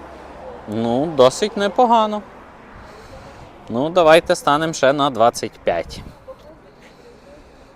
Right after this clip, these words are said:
Обличчя видно? Видно. Табличку не видно? Не видно. Обличчя, в принципі, хірово видно. Але якщо ви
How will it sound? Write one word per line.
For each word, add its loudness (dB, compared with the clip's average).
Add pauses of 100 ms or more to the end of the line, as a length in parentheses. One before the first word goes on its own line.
(220)
Обличчя 2
видно? 2 (120)
Видно. -4 (1200)
Табличку 0
не -2
видно? 0
Не -12
видно. -6 (460)
Обличчя, 0
в -8
принципі, 0
хірово 4
видно. 0 (340)
Але 8
якщо 2
ви 2